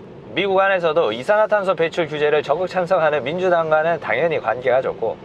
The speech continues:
최근에 코로나 사태 때문에 트럼프랑도 <laughs> 관계가 좋아졌죠.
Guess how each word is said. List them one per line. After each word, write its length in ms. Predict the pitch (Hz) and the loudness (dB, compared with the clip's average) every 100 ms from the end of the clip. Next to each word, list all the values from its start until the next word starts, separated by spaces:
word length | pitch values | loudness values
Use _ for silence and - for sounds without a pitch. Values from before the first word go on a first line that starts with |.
| - - | -18 -18
최근에 360 | - 202 208 202 | -4 -2 0 0
코로나 400 | 202 226 240 214 | 2 2 2 2
사태 260 | 196 190 | 0 0
때문에 500 | 180 185 170 165 196 - | -2 -2 0 -2 -2 -4
트럼프랑도 800 | - 233 240 233 202 170 117 135 - - - | -2 0 0 0 0 0 0 0 -2 -10 -14
<laughs> 280 | - - - | -16 -16 -8
관계가 440 | 127 156 175 - | -6 -4 -4 -2
좋아졌죠. 600 | - 120 123 87 - 69 | 0 0 0 -2 -4 -6